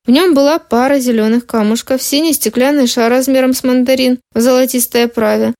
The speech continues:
лупа, мыло, пластиковая расческа, линейка и деревянная досточка с дырками. «Если ее скрутить, получилась бы флейта», подумал я и хмыкнул. Мы с таможенником переглянулись. «Что это?» Он указал на стеклянный шар.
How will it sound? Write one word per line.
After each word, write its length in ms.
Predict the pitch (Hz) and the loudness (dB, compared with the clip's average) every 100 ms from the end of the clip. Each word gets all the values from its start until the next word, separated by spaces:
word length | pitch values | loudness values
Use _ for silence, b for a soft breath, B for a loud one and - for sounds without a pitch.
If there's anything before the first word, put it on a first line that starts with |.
| - | 0
лупа, 600 | 311 359 220 208 214 233 | 0 2 0 0 0 -2
мыло, 440 | 233 240 254 214 220 | 0 2 4 2 0
пластиковая 680 | 220 247 311 330 311 294 285 | 0 0 0 -2 0 2 2
расческа, 600 | 277 - 240 214 - 214 | 0 0 -2 -2 -4 -2
линейка 540 | 240 262 277 339 240 | 0 2 2 -2 -4
и 100 | - | -4
деревянная 500 | 214 240 254 294 277 | -2 0 2 2 0
досточка 560 | 226 247 254 254 - 240 | 0 -2 -2 -4 -2 -2
с 60 | |
дырками. 520 | 202 190 - 196 220 233 _ - | -2 -4 -4 -4 -4 -8 _ -4
«Если 320 | 220 262 269 | -2 0 0
ее 100 | 247 | 0
скрутить, 400 | 240 262 254 427 | 0 -2 0 0
получилась 480 | 269 240 233 302 320 | 0 0 0 0 0
бы 140 | 349 | -2
флейта», 400 | 339 208 185 185 | -2 0 0 -2
подумал 400 | - 190 208 208 | -4 -2 0 0
я 220 | 196 226 | 0 0
и 60 | 262 | 0
хмыкнул. 520 | - 196 - - 226 - _ - | -2 -6 -6 -6 -8 -10 _ -2
Мы 100 | 262 | -2
с 60 | |
таможенником 720 | 294 320 254 254 269 254 247 240 | 0 0 2 2 0 0 0 2
переглянулись. 760 | 254 247 254 214 196 202 - _ _ | 2 2 2 2 0 -4 -8 _ _
«Что 340 | - - 320 | -6 0 2
это?» 340 | 196 196 214 - | 0 -4 -8 -10
Он 160 | - 202 | -4 -2
указал 360 | 196 208 214 185 | 0 0 0 0
на 100 | 196 | -2
стеклянный 460 | - - 190 185 | -4 -2 0 0
шар. 300 | 214 - 220 | -2 -4 -6